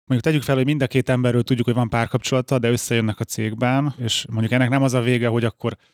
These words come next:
szakítanak, és ők lesznek egy új pár, hanem ezt így mondjuk nyomják. Egyébként erre is volt példa, hogy akár a cégemben, még jó régen, hogy akár meglévő párkapcsolattal ez tartósan ment egy ilyen románcocska,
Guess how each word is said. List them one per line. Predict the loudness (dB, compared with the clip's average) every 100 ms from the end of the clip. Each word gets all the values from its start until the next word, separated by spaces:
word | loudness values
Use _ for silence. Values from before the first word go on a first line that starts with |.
| _
szakítanak, | -6 -4 -2 0 0 0 0
és | -2 0
ők | -2 -2
lesznek | -4 -4 -6
egy | -2
új | -2 0
pár, | 0 0 0 -2
hanem | -4 -2 -2
ezt | -4 -6
így | -4
mondjuk | -2 -2 -2
nyomják. | 0 0 0 -2 -6
Egyébként | -4 0
erre | 2
is | 2 0
volt | -2 -2
példa, | -2 -2 -2
hogy | -2 -2
akár | -2 -2 -4 -6 _ _ _ _ -10
a | -4
cégemben, | 0 2 2 0 2 2
még | 2 0 -4
jó | -2 0
régen, | 0 0 0 0
hogy | 0 -2
akár | -2 -2 -2 -2
meglévő | -2 0 0 0 0
párkapcsolattal | 0 -2 -4 -8 -6 -4 -4 -6 -6 -6 -6 -10 _
ez | -16 -2
tartósan | 2 2 2 -4 -2 0
ment | 0 0
egy | 0
ilyen | 0
románcocska, | 2 0 0 -4 -6 -4 -4